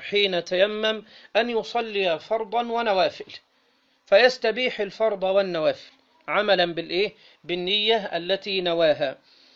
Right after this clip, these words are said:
هذه الإيه؟ الأولى. طيب، أو الفرض فقط، هذه إيه؟ نية تانية. آه، نوى حين تيمم أن يستبيح الفرض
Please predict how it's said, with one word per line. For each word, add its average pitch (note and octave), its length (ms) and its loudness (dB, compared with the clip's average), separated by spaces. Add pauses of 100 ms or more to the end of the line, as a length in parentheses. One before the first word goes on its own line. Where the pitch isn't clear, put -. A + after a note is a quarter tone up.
(180)
هذه G3+ 360 2
الإيه؟ G3 320 -2 (160)
الأولى. F3 500 -2 (340)
طيب، G3+ 400 -2 (140)
أو B3 180 6
الفرض G#3+ 800 0
فقط، - 640 -2 (320)
هذه F3 300 0
إيه؟ F#3+ 220 0
نية G#3 240 0
تانية. A#3 320 0 (580)
آه، F3+ 240 2
نوى F#3 440 6
حين G3 720 0 (440)
تيمم A#3 640 4 (360)
أن A3+ 180 4
يستبيح G3 720 2
الفرض G#3 720 0